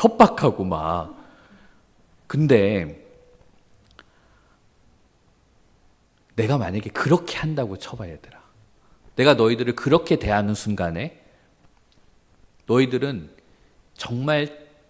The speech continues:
잘해도 딱 고삼까지는 청소년부를 나올 거야. 그러나 대학을 가는 순간에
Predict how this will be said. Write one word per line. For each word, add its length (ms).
잘해도 1300
딱 180
고삼까지는 720
청소년부를 560
나올 220
거야. 200
그러나 240
대학을 320
가는 240
순간에 600